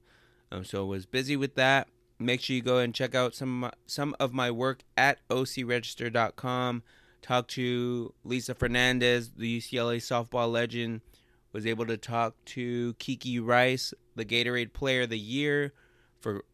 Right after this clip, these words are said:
girls basketball. She's gonna be, or she already is in Westwood, is two weeks in with,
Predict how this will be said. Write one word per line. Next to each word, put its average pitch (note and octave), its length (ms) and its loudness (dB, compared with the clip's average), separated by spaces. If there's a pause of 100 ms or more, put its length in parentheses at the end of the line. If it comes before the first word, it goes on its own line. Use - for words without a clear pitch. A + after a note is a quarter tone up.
girls G#2+ 360 -2
basketball. C3 720 4
She's A#2 280 -6
gonna A2 300 -4
be, A2+ 540 -4 (120)
or - 60 -6
she C3 200 0
already A2+ 360 0
is G#3+ 320 2 (100)
in G#2+ 160 0
Westwood, G2+ 720 -2 (380)
is G#2+ 440 -4
two E3+ 160 -6
weeks E3+ 260 -4
in D3+ 160 0
with, C3+ 240 0